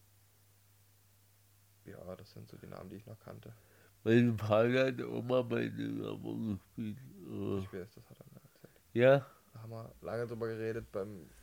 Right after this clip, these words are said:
Speaker 1: beim Fallschirmspringen.
Speaker 2: Krass.
Speaker 1: Ja.
Speaker 2: Ich hab mich gerade mitgekriegt.
Speaker 1: Ach, und dann hat hier noch, äh, oh, wie hieß der? Nicht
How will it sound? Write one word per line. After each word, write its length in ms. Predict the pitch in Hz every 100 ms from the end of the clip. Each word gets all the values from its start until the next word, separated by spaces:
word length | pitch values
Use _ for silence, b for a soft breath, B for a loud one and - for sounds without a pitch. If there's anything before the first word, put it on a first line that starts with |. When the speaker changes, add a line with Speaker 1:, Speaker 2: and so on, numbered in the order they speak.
| - -
Speaker 1:
beim 160 | 110
Fallschirmspringen. 680 | - 110 117 107 - - - 127
Speaker 2:
Krass. 280 | 123 123 120 - - b b b -
Speaker 1:
Ja. 160 | 113 - _ _ _ - - _ b b b b b b b b b b b b b b b b - - b b b b b b _ -
Speaker 2:
Ich 280 | 107 110
hab 200 | 107 107
mich 200 | 110 110
gerade 400 | - 117 113 113
mitgekriegt. 840 | 110 117 127 120 - 110 101 101 95
Speaker 1:
Ach, 160 | 151
und 120 | 131 131
dann 140 | 131
hat 140 | 147
hier 140 | 127 139
noch, 200 | 131 117
äh, 340 | 120 117 113 113 - - - - b b b b b b b b b b _ _
oh, 140 | - 110
wie 80 |
hieß 200 | 110 143
der? 180 | - 113 -
Nicht 280 | 123 -